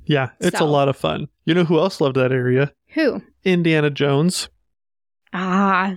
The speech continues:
Speaker 2: well, he has good taste.
Speaker 1: He does. If, if anybody wants to know the reference, watch Indiana Jones and the Last Crusade. The first, like, ten minutes, you'll recognize Double Arch. It's pretty
Speaker 2: Nice.
Speaker 1: sweet.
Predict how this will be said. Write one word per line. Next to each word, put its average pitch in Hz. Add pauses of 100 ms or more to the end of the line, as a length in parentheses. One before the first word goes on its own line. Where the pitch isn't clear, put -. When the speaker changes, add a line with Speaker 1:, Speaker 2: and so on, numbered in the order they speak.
(120)
Speaker 2:
well, 208
he 233
has 233
good 226
taste. -
Speaker 1:
He 185
does. 180
If, 151 (220)
if -
anybody 139
wants 156
to 165
know 170
the 185
reference, 160 (500)
watch 147
Indiana 143
Jones 151
and 160
the 143
Last 139
Crusade. 180 (200)
The 156
first, 156
like, 143
ten 165
minutes, - (380)
you'll 143
recognize 165
Double 185
Arch. - (340)
It's 370 (180)
pretty 247
Speaker 2:
Nice. 226
Speaker 1:
sweet. -